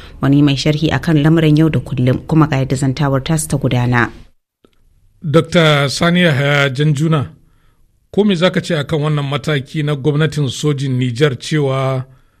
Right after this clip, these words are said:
Speaker 2: babu wani soja da zai tafi ritaya a wannan shekara?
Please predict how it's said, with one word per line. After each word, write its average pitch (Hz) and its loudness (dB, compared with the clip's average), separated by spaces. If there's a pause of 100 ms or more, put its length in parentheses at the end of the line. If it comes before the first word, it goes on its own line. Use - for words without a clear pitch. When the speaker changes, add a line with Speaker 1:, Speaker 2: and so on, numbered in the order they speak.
(240)
Speaker 2:
babu 147 2
wani 143 2
soja 143 -2
da 120 -4
zai 143 -2
tafi 147 -6
ritaya 139 -2
a 131 -2
wannan 131 0
shekara? 120 -4